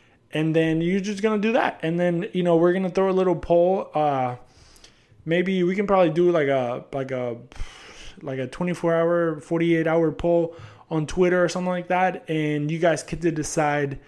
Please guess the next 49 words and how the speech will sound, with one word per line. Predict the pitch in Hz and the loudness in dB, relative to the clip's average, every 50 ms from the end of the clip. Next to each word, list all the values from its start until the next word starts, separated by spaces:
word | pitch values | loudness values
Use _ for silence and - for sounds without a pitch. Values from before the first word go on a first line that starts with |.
| - _ _ _ _ _ | -20 _ _ _ _ _
you | - 139 135 | -6 -4 -4
know, | 139 139 135 131 | -2 -2 -2 -2
which | 131 139 170 170 - | 2 2 2 2 2
ones | 190 180 165 | -2 -2 0
you | 175 175 | 0 0
like | 170 170 170 175 165 160 - 165 | 2 4 2 2 0 -2 -8 -2
better | 156 160 160 165 165 | 0 2 4 6 6
in | 160 151 156 | 4 4 2
that | 160 151 139 | 0 0 -2
group. | 131 147 214 254 277 254 - - - | 2 2 4 4 4 0 -4 -6 -6
And | 165 165 | -4 -2
then | 170 165 160 | -2 -2 -2
if | 160 147 139 - | -2 -4 -4 -4
not, | 175 175 180 185 175 147 | -4 -2 -2 -2 -2 -2
then, | 147 143 147 156 | -4 -4 -4 -4
you | 165 | -4
know, | 160 135 127 139 - - - _ | -4 -6 -8 -8 -14 -20 -20 _
you | - 208 247 | -4 -2 -2
can | 262 247 233 220 | 0 0 -2 -2
kinda | - 220 220 202 180 | -2 -2 -2 -2 -2
tell | - 202 190 | -4 -4 -4
me | 180 170 | -2 -2
which, | 156 151 156 170 165 165 - | -2 0 0 -2 -2 -2 -8
if | 180 160 | -4 -4
I'm | 190 196 190 | -4 -4 -2
wrong, | 190 190 190 190 | -4 -2 -2 -2
I'm | 185 175 165 | -2 0 0
right, | 165 165 170 170 160 - | 2 2 2 2 0 -2
or, | - 143 139 139 135 | -2 0 0 0 0
you | 147 | -2
know, | 151 143 127 | -2 -4 -2
what | 135 139 156 143 | 0 0 0 0
your | 147 143 139 | 0 -2 -4
opinion | 131 131 - 143 135 127 120 120 | -4 -4 -6 -6 -6 -6 -8 -10
is, | 117 117 - | -12 -10 -6
right? | - 143 147 147 - - - - _ - | -4 -4 -4 -6 -8 -18 -20 -20 _ -20
So | _ - 185 185 | _ -2 2 4
this | 196 208 | 4 4
is | 214 | 4
gonna | 220 220 214 | 0 0 0
be | 208 214 | 0 2
my | 208 226 226 226 | 2 2 0 0
opinion. | 220 220 214 208 208 208 202 202 196 202 - - - - _ _ | 0 0 0 0 2 2 0 0 -2 -4 -14 -20 -20 -20 _ _
We're | 175 180 | -2 0
gonna | 180 185 185 185 180 175 | 0 -2 -2 -4 -4 0
go | 175 185 185 | 2 2 2
through | 185 180 170 170 | 2 0 0 0
each | 180 190 180 - - | 0 0 -2 -6 -4
kit. | - 190 180 165 160 160 - - | -2 0 0 0 0 -2 -8 -20